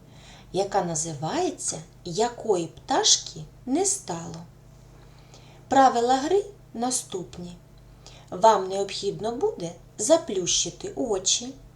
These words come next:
В цей час я прибираю зображення якоїсь пташечки.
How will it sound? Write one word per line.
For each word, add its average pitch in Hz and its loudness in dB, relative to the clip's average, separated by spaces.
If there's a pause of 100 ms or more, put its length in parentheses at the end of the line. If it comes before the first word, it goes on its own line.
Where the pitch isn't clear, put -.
(760)
В - -16
цей 190 -2
час 202 -2
я 196 -2
прибираю 175 -4
зображення 220 0
якоїсь 269 -4
пташечки. - -8